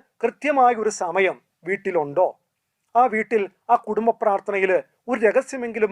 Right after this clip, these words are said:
മക്കളെ ഒന്ന് മുട്ടുകുത്തിച്ച് നിർത്താൻ താല്പര്യപ്പെടാറുണ്ടോ? ഒന്ന്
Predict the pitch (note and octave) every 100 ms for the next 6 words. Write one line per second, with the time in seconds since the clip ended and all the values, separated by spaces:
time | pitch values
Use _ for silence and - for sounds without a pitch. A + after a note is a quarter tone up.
0 | F#3+ - G#3+ G3 G3 F3+ _ D4 - -
1 | A3+ A3 F3+ F#3+ E3 - _ - F#3+ E3
2 | F#3+ F3+ D#3+ E3 E3 G#3 - _ _ _
3 | _ _ _ _ - B3+ B3+